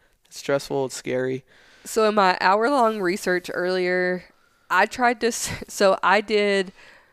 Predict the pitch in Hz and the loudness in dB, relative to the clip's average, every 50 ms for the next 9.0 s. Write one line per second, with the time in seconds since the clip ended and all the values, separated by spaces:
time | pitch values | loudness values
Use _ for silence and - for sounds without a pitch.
0 | _ _ - - 170 170 165 165 170 - - - 185 175 180 185 170 175 175 170 | _ _ 0 2 4 6 6 4 2 0 0 2 2 4 4 4 2 4 4 2
1 | 170 - _ _ _ _ _ _ - - 190 180 185 180 180 185 180 170 175 185 | 0 -2 _ _ _ _ _ _ 0 2 2 4 4 2 2 2 2 2 4 4
2 | 202 208 214 208 208 - 165 160 - - - - 196 190 202 - - - 190 175 | 4 4 2 2 0 -2 -4 -4 -4 -6 -8 -6 -6 -6 -8 -8 -6 -2 0 2
3 | 175 175 170 175 175 175 170 - - - - _ _ _ _ _ _ _ _ _ | 2 2 2 0 0 -4 -6 -10 -18 -18 -18 _ _ _ _ _ _ _ _ _
4 | _ - 208 180 175 180 180 - 190 180 175 180 - _ - 170 170 175 185 185 | _ -8 -2 0 0 0 0 -2 -6 -10 -10 -10 -12 _ -10 -6 -4 -4 -4 -4
5 | 185 - 175 151 156 165 - 170 170 170 147 156 160 165 165 165 160 143 131 104 | -4 -4 -2 0 0 -2 -2 -4 -4 -2 -2 -2 -2 -4 -6 -8 -8 -10 -8 -8
6 | 95 - - - _ _ _ _ _ _ _ _ _ _ _ _ _ _ _ _ | -8 -8 -10 -14 _ _ _ _ _ _ _ _ _ _ _ _ _ _ _ _
7 | _ _ _ _ _ _ _ _ _ _ _ _ _ - 160 170 180 202 226 269 | _ _ _ _ _ _ _ _ _ _ _ _ _ -2 2 4 4 4 4 2
8 | 240 - - - 196 190 185 180 175 170 - - _ - - - - - - | -2 -4 -2 0 0 2 2 2 0 -2 -4 -8 _ -16 -16 -16 -16 -18 -20